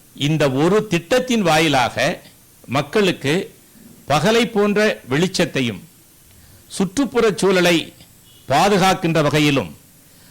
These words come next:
மாநகராட்சிக்கு நிதி சேமிப்பு என்ற வகையிலும் ஒரு அற்புதமான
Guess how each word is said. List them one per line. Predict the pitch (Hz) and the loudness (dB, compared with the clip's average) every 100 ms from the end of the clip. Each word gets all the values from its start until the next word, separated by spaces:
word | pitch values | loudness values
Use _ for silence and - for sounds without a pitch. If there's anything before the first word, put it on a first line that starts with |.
| - _ 123 | -20 _ 0
மாநகராட்சிக்கு | 180 233 226 208 185 - 180 - 160 156 - _ _ 117 | 2 2 2 2 0 0 -4 -2 -2 -2 -10 _ _ -4
நிதி | 139 185 240 180 | -2 0 0 0
சேமிப்பு | 180 196 196 - 185 | 2 2 0 0 0
என்ற | 160 147 | 0 0
வகையிலும் | 135 156 151 143 98 - _ _ - - _ 127 | 0 2 2 0 -2 -10 _ _ -20 -20 _ -2
ஒரு | 123 | 0
அற்புதமான | 127 - 185 175 185 208 | -2 -2 -2 2 2 0